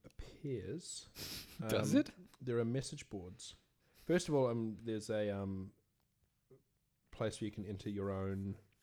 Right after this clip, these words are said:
Speaker 1: continuity or errors in the movie. That's
Speaker 2: <laughs>
Speaker 1: hilarious.
Speaker 2: What?
Speaker 1: Uh, there's quite a few of them.
Speaker 2: <laughs>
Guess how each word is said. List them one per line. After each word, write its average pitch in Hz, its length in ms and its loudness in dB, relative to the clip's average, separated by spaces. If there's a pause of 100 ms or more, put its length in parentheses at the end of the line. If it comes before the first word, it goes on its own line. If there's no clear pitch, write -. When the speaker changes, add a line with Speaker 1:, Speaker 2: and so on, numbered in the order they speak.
(420)
Speaker 1:
continuity 107 800 -2
or 98 420 -4
errors 117 300 -2
in 117 80 -4
the 120 60 -2
movie. 143 340 -2 (540)
That's 117 200 2
Speaker 2:
<laughs> - 20 -8
Speaker 1:
hilarious. - 500 8
Speaker 2:
What? - 540 4 (320)
Speaker 1:
Uh, 101 240 0
there's 95 220 -4
quite 120 600 2
a 113 40 -2
few 104 280 -2
of 98 100 -2
them. 113 200 -4 (200)
Speaker 2:
<laughs> 381 60 12